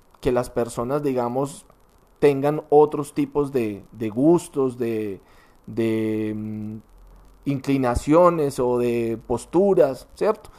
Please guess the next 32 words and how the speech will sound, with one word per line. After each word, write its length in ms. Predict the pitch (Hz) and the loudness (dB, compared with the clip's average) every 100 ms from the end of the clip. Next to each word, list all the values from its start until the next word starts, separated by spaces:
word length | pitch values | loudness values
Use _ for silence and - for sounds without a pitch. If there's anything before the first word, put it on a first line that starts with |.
| - - - | -20 -20 -8
Entonces, 240 | 151 175 | -2 0
para 220 | - 160 | 4 4
mí 140 | 151 175 | 2 0
no 80 | 190 | 0
hay 100 | 202 | -2
ningún 240 | 202 208 | -2 0
problema 460 | 208 196 190 196 214 | 2 4 4 0 -4
si 180 | - | -6
yo 180 | 135 139 | -2 -2
soy 140 | 175 175 | -2 -2
vegano 400 | 175 170 175 208 | 0 0 0 2
y 80 | |
otra 200 | 147 147 | 2 0
persona 340 | 143 123 117 123 | -2 -4 -4 -4
no 180 | 131 135 | -6 -2
quiere 200 | 135 131 | -2 0
ser 180 | 127 117 | -2 -4
vegano, 400 | 113 160 127 - - | -2 -2 -2 -10 -8
¿cierto? 340 | 147 151 - | -6 -6 -8
O 40 | 110 | -8
sea, 200 | 95 90 | -6 -6
yo 240 | 95 107 107 - - _ - | -6 -6 -6 -14 -20 _ 0
considero 580 | 160 160 165 139 170 - | 0 4 2 4 2 0
que 320 | 151 143 143 | 0 2 2
en 100 | 151 | 2
esta 320 | 220 - 277 | 0 0 -4
primera 320 | 220 180 170 | -4 -2 0
razón 360 | 185 190 196 190 | 0 -2 -4 -2
que 120 | 196 | -2
voy 180 | 190 190 | 0 0
a 80 | 180 | 2
dar, 340 | 165 165 | 2 0